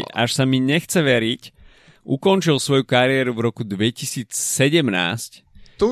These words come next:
Speaker 2: istú myšlenku som mal dnes ráno, že to je strašne dávno už.
Speaker 1: To je strašne dávno. To je rok, kedy sme začali s podcastom. Tak
Speaker 2: Hmm.
Speaker 1: El Pistolero vtedy končil kariéru, čiže sme na konci roka oplakávali Alberta Contadora,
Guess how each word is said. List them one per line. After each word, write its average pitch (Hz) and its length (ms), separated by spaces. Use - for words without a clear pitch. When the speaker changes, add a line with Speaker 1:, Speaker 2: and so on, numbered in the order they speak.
Speaker 2:
istú 185 240
myšlenku 147 400
som 143 160
mal 131 160
dnes 127 160
ráno, 123 240
že 127 160
to 143 80
je 139 80
strašne 170 480
dávno 135 400
už. 110 160
Speaker 1:
To 175 100
je 175 60
strašne 120 720
dávno. 120 640
To 104 80
je 101 80
rok, 120 320
kedy 120 240
sme 110 160
začali 110 400
s 110 80
podcastom. 104 720
Tak 123 100
Speaker 2:
Hmm. 139 380
Speaker 1:
El 107 160
Pistolero 117 800
vtedy 104 420
končil 135 540
kariéru, 117 640
čiže 98 320
sme 101 160
na 107 160
konci 120 400
roka 110 480
oplakávali 110 880
Alberta 104 480
Contadora, 98 720